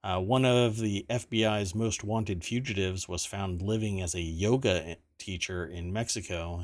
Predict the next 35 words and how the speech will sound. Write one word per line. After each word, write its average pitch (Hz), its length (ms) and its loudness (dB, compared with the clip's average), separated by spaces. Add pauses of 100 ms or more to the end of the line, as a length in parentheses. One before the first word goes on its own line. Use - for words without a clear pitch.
(200)
Uh, 80 240 -6
you 80 160 -10
can't 120 320 2
make 113 240 0
these 98 340 -2
things 90 360 -4
up. 98 240 2 (920)
Um, 85 480 -2 (1120)
one 117 160 0
of 131 100 2
the 131 140 4
F 123 160 2
B 117 140 4
I's 95 320 2
most 117 340 0
wanted 120 380 0
fugitives 85 600 -2
was 82 280 -2
recently 113 420 0
arrested 92 380 0
in 85 120 -2
Mexico, 82 600 -2
where 95 220 -2
he 85 160 -4
reportedly 95 680 2
lived 87 280 0
under 90 260 0
an 80 140 -4
assumed 151 460 0
identity 78 640 -2
and 78 180 -6
taught 85 220 -6
yoga 82 360 -2
classes. 67 600 -6 (1300)
Sometimes 78 920 -6